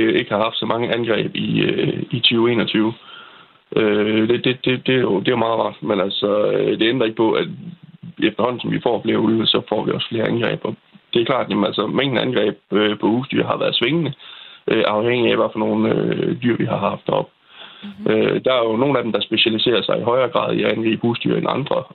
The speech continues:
Speaker 1: Øh, det kommer vi ikke udenom. Øh, og, og det er klart, jamen, det, det har jo en betydning for, hvor mange angreb vi har på, på husdyr.
Speaker 2: Altså at
Speaker 1: Det er jo
Speaker 2: specialisere sig? Nu, nu bliver jeg nysgerrig. Altså, at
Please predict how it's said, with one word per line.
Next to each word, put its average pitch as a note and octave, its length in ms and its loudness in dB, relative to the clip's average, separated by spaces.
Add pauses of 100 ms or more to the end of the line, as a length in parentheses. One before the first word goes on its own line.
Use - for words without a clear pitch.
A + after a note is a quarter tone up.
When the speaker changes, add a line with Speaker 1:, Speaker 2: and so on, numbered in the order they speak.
Speaker 1:
Øh, - 340 0
det A2+ 100 -2
kommer A2 140 0
vi A2+ 60 2
ikke C3+ 120 0
udenom. B2+ 220 -2 (960)
Øh, A2 480 2
og, - 160 2 (180)
og G2+ 100 0
det C3+ 40 0
er B2+ 140 0
klart, A#2 160 0
jamen, A2+ 160 -6
det, B2 180 -2
det B2 100 0
har B2 100 0
jo A2 200 -2
en A2 240 2
betydning A2 360 0
for, G#2+ 80 0
hvor G#2 120 0
mange A2 240 0
angreb A2 320 0
vi - 60 -4
har G#2 320 -2
på, - 180 -2
på - 60 -8
husdyr. A2 340 -2 (260)
Speaker 2:
Altså G3+ 200 -2
at G3 80 -4
Speaker 1:
Det - 80 -6
er C#3 40 6
jo C3+ 60 4
Speaker 2:
specialisere G#3 580 2
sig? F#3 260 0 (280)
Nu, A#3+ 240 0
nu C4 120 -2
bliver B3+ 160 0
jeg B3 80 0
nysgerrig. B3+ 460 -2
Altså, F3+ 300 -4
at - 160 -2